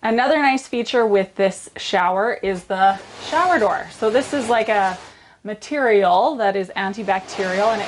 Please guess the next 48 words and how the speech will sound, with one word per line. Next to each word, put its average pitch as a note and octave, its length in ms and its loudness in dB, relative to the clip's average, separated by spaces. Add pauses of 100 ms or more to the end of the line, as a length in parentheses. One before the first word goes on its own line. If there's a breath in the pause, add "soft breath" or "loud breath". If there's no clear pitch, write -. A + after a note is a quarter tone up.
kinda D4 200 -4
just C4 320 -8
squeegees A#3+ 540 -6
the G#3+ 100 -2
water F#3 440 0
off. G3 500 -2 (240)
And A#3 180 2
this B3 140 0
is B3 160 0
also G#3+ 320 2
the G3 120 -4
storage A#3+ 420 0
that C4+ 100 0
I C4 80 0
was C4 140 -6
telling B3+ 240 -2
you B3+ 100 -2
about A#3 220 2
just D#4+ 260 -4
off C#4 200 0
that, A#3+ 200 -4 (140)
the G3 180 -8
side G3+ 260 -2
of G3+ 60 -4
the F#3+ 80 -8
shower G3 400 0
here. G3+ 260 -8
This G3 200 -12
is G#3 120 -10
great G3+ 300 -6
for F#3 220 -6
your F3 180 -4
towels, A#3 720 0
linens, A3 540 -2
that G#3 240 -2
sort G#3+ 160 -6
of A3 80 -10
stuff. A#3 280 0 (220 soft breath)
You A3+ 200 2
do C4 180 2
have C4+ 220 2
hangers B3 500 0
as G#3 160 0
well G3+ 220 4
if G#3 120 -6
you G3+ 80 -8
need F#3+ 300 -8 (320)
hand G#3 580 -2